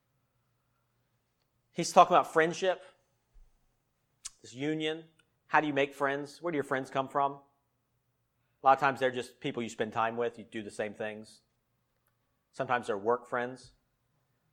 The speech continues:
Sometimes they're family friends. Sometimes you marry into it. These are the relationships you have. He says that's nothing compared to what Christ is offering us. He said, For nothing is so strong as the bond of the Spirit.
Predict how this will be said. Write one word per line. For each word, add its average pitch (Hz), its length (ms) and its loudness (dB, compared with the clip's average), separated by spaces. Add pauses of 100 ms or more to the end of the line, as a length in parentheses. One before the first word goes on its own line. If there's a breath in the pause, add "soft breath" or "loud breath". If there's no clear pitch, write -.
Sometimes 120 300 -2
they're 98 100 -6
family 123 380 -2
friends. 123 520 -4 (340)
Sometimes 113 340 -8
you 107 60 -12
marry 120 400 0
into 123 300 -6
it. 123 240 -4
These 123 100 -6
are 123 60 -4
the 117 60 -4
relationships 110 600 -4
you 123 80 -8
have. 127 240 2 (2000)
He 143 120 -6
says 135 120 -2
that's 139 200 2
nothing 143 360 0
compared 117 400 -2
to 110 80 -4
what 104 120 -8
Christ 104 260 -6
is 98 80 -16
offering 92 360 -8
us. - 220 -20 (840)
He - 80 -14
said, 143 160 2
For 139 80 0
nothing 143 480 4
is 113 100 -4
so 131 80 -2
strong 123 320 2
as 113 80 -4
the 120 80 -4
bond 110 260 2
of 104 60 -12
the 104 80 -10
Spirit. 98 400 -6